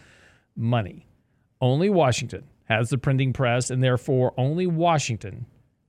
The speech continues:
can produce inflation. And that's a very true fact.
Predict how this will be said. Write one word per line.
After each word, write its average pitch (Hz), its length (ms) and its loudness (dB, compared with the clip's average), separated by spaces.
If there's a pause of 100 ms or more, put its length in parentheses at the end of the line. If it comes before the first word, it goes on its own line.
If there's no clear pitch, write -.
(160)
can 120 180 -2
produce 113 380 0
inflation. 113 580 -4 (1800)
And 143 120 2
that's 131 180 0
a 135 60 0
very 117 180 0
true 104 180 -8
fact. - 360 -16